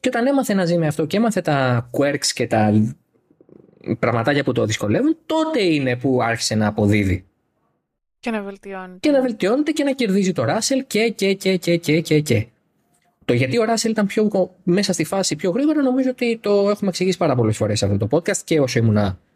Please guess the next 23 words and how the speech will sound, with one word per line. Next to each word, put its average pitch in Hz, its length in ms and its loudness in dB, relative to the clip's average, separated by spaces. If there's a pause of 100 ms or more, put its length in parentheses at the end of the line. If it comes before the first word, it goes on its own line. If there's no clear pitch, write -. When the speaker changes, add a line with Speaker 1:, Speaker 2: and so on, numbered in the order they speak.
(120)
Speaker 1:
ε, 104 200 -2
μόνος 113 300 2
μου, 104 140 0
δηλαδή, 101 460 0
πριν 107 260 -2
τον 98 320 2
Ιούλιο 101 540 2 (220)
και 370 280 2
αφού, 151 220 0 (540)
ε, 90 300 0
ήρθε 117 200 0
η 107 40 0
Μαρίλη 104 440 0
και 101 220 0
αρχίσαμε 107 400 -2
να 101 80 0
κάνουμε 113 220 0
μαζί, 269 180 0
το 349 140 -4
έχουμε 277 140 2
πάρα 247 180 0
πολλές 175 160 0
φορές. 339 240 0